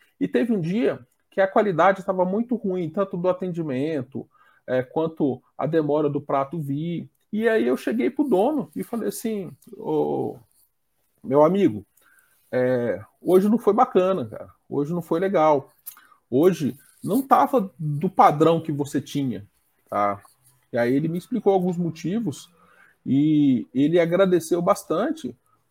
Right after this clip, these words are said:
porque, é, ele entendeu que o motivo de eu chegar pra ele e expor tudo aquilo, a mensagem que eu passei pra ele foi assim, "Ó, eu gosto daqui,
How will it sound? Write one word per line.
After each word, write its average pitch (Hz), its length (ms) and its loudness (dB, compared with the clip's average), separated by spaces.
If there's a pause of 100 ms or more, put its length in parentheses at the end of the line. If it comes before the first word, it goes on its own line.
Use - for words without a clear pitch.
(120)
porque, 160 720 0
é, 120 880 0 (960)
ele 180 160 2
entendeu 220 760 2 (580)
que 202 100 -2
o 196 60 2
motivo 220 720 2
de 170 120 4
eu 180 80 4
chegar 156 420 0
pra 135 160 0
ele 123 400 -2 (340)
e 147 120 0
expor 180 500 0
tudo 170 220 -2
aquilo, 190 600 -2 (480)
a 151 120 -2
mensagem 208 540 0
que 214 80 -6
eu 208 60 -4
passei 190 320 0
pra 196 160 0
ele 190 80 2
foi 202 100 -2
assim, 185 240 -8
"Ó, 185 300 2 (340)
eu 147 120 -6
gosto 170 400 4
daqui, 165 540 -6